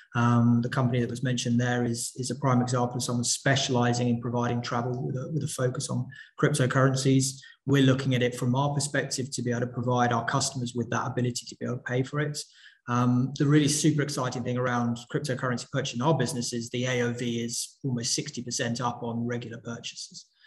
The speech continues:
So we're seeing a lot of, you know, as you can imagine, a lot of business class flights being purchased with it, a lot of long haul, um, a lot of trips to the Maldives and Mauritius and places like that, as you can imagine. So it's, um, it's a great one from our business perspective.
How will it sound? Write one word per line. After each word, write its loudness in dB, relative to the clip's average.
So -4
we're -2
seeing -2
a -2
lot -2
of, -6
you -4
know, -8
as -8
you -8
can -8
imagine, -6
a -8
lot -8
of -14
business -6
class -8
flights -6
being -8
purchased -8
with -6
it, -6
a -6
lot -4
of -6
long -4
haul, -6
um, -8
a -4
lot -2
of -6
trips -2
to -6
the 0
Maldives 6
and -2
Mauritius 2
and -2
places 0
like -2
that, -2
as -4
you -4
can -4
imagine. 0
So 6
it's, 2
um, 6
it's 0
a 0
great 6
one 2
from 0
our 2
business -2
perspective. 0